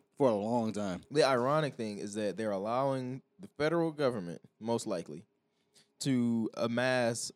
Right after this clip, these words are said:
Speaker 2: more and more <laughs> evidence against these niggas with
Speaker 1: Dude.
Speaker 2: pending cases.
Speaker 1: That's what I'm saying, bro. You are on house arrest. They just raided your mama house, bro. You, you can't be on song talking about you gonna kill Dirk, bro. You can't. You,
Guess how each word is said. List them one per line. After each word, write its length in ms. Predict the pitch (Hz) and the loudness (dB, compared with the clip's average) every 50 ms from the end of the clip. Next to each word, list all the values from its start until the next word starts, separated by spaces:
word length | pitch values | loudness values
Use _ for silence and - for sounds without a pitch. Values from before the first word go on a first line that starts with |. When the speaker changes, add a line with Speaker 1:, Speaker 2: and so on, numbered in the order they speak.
| _ | _
Speaker 2:
more 460 | 104 107 110 123 143 160 165 185 196 - | -6 0 2 4 6 6 6 6 6 6
and 180 | 151 165 160 | 4 4 4
more 340 | 160 156 160 190 220 208 196 | 4 4 6 6 8 6 8
<laughs> 20 | - | 8
evidence 640 | 202 214 208 202 160 135 135 - - 220 - - | 8 8 8 6 4 2 0 -4 -6 -6 6 6
against 420 | 247 196 180 180 247 240 - - - | 8 8 8 6 6 6 6 6 2
these 300 | 180 185 214 196 185 160 | 4 4 4 4 2 2
niggas 420 | - 208 170 147 156 185 185 117 127 | 2 2 2 4 4 2 2 4 6
with 220 | 165 180 165 127 | 8 8 8 8
Speaker 1:
Dude. 160 | 110 98 85 - - - | 6 2 -4 -12 -2 2
Speaker 2:
pending 320 | 160 202 208 196 202 196 190 | 4 4 4 2 0 -2 0
cases. 360 | - 202 202 220 214 123 104 | 0 0 0 0 -2 -4 -6
Speaker 1:
That's 140 | 98 - - | -6 -4 -4
what 100 | 143 131 | -4 -4
I'm 140 | 110 87 - | -4 -4 -6
saying, 300 | - 127 143 147 131 101 | -6 -6 -4 -4 -4 -4
bro. 100 | 92 95 | -6 -6
You 180 | 120 147 170 175 | -2 0 2 2
are 120 | 147 107 | 2 2
on 160 | 131 120 95 90 | 0 -4 -6 -8
house 360 | 98 117 139 160 175 - - | -6 -4 -4 -4 -4 -4 -8
arrest. 260 | 92 80 80 90 - | -10 -12 -12 -12 -12
They 100 | 107 113 | -10 -8
just 160 | 135 180 180 | -8 -6 -4
raided 260 | 151 165 170 160 143 139 | -2 0 0 0 -2 -2
your 80 | 135 | -4
mama 360 | 120 139 143 151 139 135 131 123 | -4 -2 -2 -2 -2 -2 -2 -2
house, 320 | 131 143 147 135 117 101 | 0 0 0 0 -2 -4
bro. 360 | 90 95 98 98 98 95 - - _ _ _ _ _ _ | -6 -6 -4 -4 -4 -4 -6 -12 _ _ _ _ _ _
You, 300 | 117 160 202 208 202 165 | -4 -2 -2 0 0 0
you 120 | 139 160 | -2 2
can't 280 | 147 - 202 220 240 202 | 4 6 6 6 6 4
be 100 | 185 202 196 | 2 4 4
on 80 | 175 | 4
song 160 | 160 175 196 185 | 4 2 2 2
talking 140 | 170 190 | 2 0
about 120 | 165 147 135 | -2 -2 -2
you 60 | 147 | -2
gonna 100 | 151 143 | -2 -2
kill 220 | - 165 180 165 135 | 4 4 4 6 6
Dirk, 320 | 131 151 131 113 - _ | 4 2 0 0 -6 _
bro. 100 | 104 104 117 | -6 -2 0
You 120 | 139 147 | 0 0
can't. 400 | - - - 196 233 220 160 110 | 0 2 4 4 4 4 2 -2
You, 300 | 104 123 151 185 180 147 | -6 -8 -8 -8 -10 -12